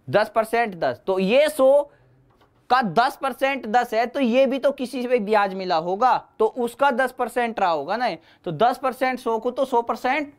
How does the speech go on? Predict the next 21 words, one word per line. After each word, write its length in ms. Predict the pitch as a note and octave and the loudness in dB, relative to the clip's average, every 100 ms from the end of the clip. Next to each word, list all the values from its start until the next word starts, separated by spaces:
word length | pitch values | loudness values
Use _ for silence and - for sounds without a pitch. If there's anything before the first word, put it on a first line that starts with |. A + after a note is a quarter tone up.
| - | -2
हजार 240 | D3 C3 | 2 2
को। 120 | - | -2
तो 120 | C3 E3 | -4 -2
मूल 220 | G3 G#3+ | 0 2
राशि 280 | A3 A3 A3 | 2 0 -6
कितनी 300 | A3 - G#3+ | -6 -6 -4
थी? 240 | B3 B3 - | -2 -2 -2
हजार। 300 | C3 - - - - - - _ - - - | -4 -6 -14 -16 -16 -20 -20 _ -20 -20 -8
चलिए 260 | - A#3 C4+ | 0 2 4
अगले 220 | C4 C4+ | 4 2
क्वेश्चन 340 | C#4 B3+ B3+ | 2 0 0
पे 100 | A#3+ | 2
आ 100 | B3+ | 2
जाते 280 | A3 G#3 G#3 | 2 0 -2
हैं। 180 | B3 B3+ | -6 -2
अगले 260 | G#3 A3 A#3 | -4 -2 -4
क्वेश्चन 340 | A#3 G#3+ G#3 | -4 -6 -4
का 120 | G#3+ | 0
आंसर 240 | F#3+ E3+ F3 | 0 0 0
आप 180 | D3+ - | -2 -2
करिएगा 500 | E3 G#3 A3 A3 | -4 -2 0 -2